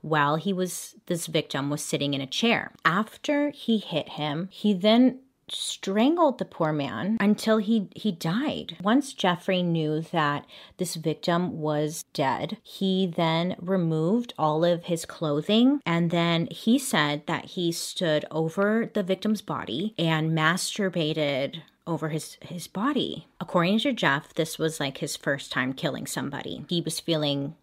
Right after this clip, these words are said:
all sorts of ways, excited, aroused. The next day, Jeff had this dead body in his house, and he's like,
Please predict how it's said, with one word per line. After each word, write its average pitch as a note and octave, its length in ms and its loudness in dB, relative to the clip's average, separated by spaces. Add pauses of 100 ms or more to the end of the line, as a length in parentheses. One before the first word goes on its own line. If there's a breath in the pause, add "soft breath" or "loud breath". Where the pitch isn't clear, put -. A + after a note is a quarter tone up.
(220)
all D#3 220 2
sorts C#3+ 400 -4
of - 140 -10
ways, - 420 -6
excited, - 840 -6
aroused. - 840 -2 (180)
The E3+ 140 4
next D#3+ 640 0
day, F#3 600 4
Jeff D#3+ 320 0
had E3 400 0
this D3+ 300 -2
dead C#3+ 320 -2
body F#3+ 500 2
in D3+ 160 -4
his D3 240 -6
house, - 800 -4
and D3 160 -4
he's C#3+ 200 -4
like, B2+ 220 -4